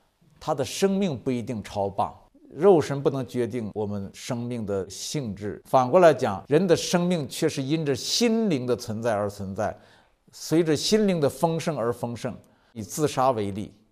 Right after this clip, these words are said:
这个自杀呀，是怎么发生的？自杀就是心灵决定叫肉身死去。你们仔细琢磨，这个自杀的学问很深很深的。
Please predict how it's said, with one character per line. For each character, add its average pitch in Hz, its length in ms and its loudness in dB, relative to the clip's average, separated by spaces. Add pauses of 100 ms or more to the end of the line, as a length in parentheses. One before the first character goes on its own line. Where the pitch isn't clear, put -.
这 143 80 -8
个 127 80 0
自 143 300 -2
杀 131 320 2
呀， 95 180 0 (140)
是 - 160 -6
怎 104 120 -6
么 98 120 -6
发 113 160 0
生 101 220 -8
的？ 87 100 -12 (340)
自 180 220 -2
杀 151 260 2
就 151 140 -4
是 117 160 -6
心 185 460 -2
灵 120 340 -4
决 110 300 -6
定 127 340 -6
叫 117 160 -2
肉 131 260 2
身 113 300 -4
死 - 240 -12
去。 - 260 -14 (460)
你 147 80 -6
们 151 100 0
仔 143 160 -4
细 151 140 2
琢 135 160 2
磨， 143 100 -2
这 131 120 -2
个 131 40 0
自 131 220 -6
杀 131 180 -2
的 123 80 0
学 113 280 -6
问 117 140 -2
很 92 300 -8
深 104 360 -8
很 90 200 -12
深 85 300 -12
的。 95 60 -20